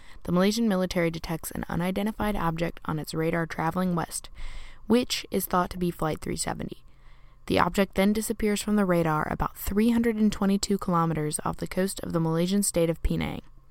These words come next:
At six thirty A M, the flight fails to land at its scheduled arrival.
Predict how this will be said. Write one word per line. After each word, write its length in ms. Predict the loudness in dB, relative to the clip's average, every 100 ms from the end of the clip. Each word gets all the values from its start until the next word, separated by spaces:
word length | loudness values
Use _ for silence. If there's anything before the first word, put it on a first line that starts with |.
| -20 -20 -18 -16 -16 -12 -6
At 120 | -2
six 220 | 0 0
thirty 280 | 2 2 4
A 40 |
M, 300 | 2 0 -2 -6 -14 -16 -6
the 80 | -4
flight 260 | 2 2 2
fails 260 | 2 4 2
to 80 | 0
land 280 | 2 2 2
at 120 | 0
its 120 | -2
scheduled 440 | -2 -2 0 0 -2
arrival. 480 | -2 -2 -4 -10